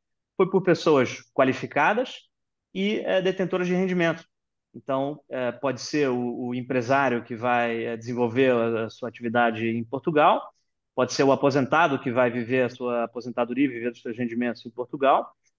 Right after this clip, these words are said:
e, e muitos outros, é, profissionais, é, que, que, que vêm pra cá e, e beneficiam de um conjunto, é, de benefícios que vamos falar em seguida. É,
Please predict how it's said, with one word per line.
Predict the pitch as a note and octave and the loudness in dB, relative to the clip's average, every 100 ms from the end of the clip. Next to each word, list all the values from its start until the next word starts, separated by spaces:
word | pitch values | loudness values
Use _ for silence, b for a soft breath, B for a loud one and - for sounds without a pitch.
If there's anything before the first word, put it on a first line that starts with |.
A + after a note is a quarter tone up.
| _ _ - | _ _ -4
e, | E3 G3 - | 0 0 2
e | F3 | 4
muitos | E3 F#3+ E3+ | 4 4 4
outros, | D#3 E3 - - | 4 2 -4 -8
é, | - E3 E3 D#3 | -2 0 2 0
profissionais, | D3 D3+ - D#3+ C#3+ D3 E3 - _ _ _ _ _ | -2 -4 -2 -2 0 0 -2 -6 _ _ _ _ _
é, | B2+ A#2+ | -2 -2
que, | A#2+ - B2+ B2+ B2 B2+ | -2 -2 0 2 0 -2
que, | B2+ A#2+ | -8 -10
que | - B2+ A#2+ | -4 0 0
vêm | A#2+ C3 | 0 0
pra | C3 | -2
cá | - C#3 D3 - | 0 2 0 0
e, | D3+ C#3+ D3 C#3+ C3+ C3 | 0 0 0 0 0 -2
e | B2+ | -2
beneficiam | C#3 C#3 - C#3+ C#3+ C#3 | -2 -2 -2 -2 0 0
de | B2 | -4
um | C3 B2 | -6 -8
conjunto, | B2+ B2 A#2 C3 C3 - - | -6 -4 -2 -2 -4 -16 -8
é, | A#2+ | -8
de | A#2 | -4
benefícios | B2 A#2+ - C3 | -2 -2 -2 -6
que | - | -4
vamos | B2+ B2+ | -4 -4
falar | - B2 A#2+ B2+ - b _ _ | 0 2 2 0 -6 b _ _
em | C3+ | -8
seguida. | A#2+ C#3+ B2 A#2 G#2+ - b b _ | -4 -2 2 2 0 -6 b b _
É, | _ | _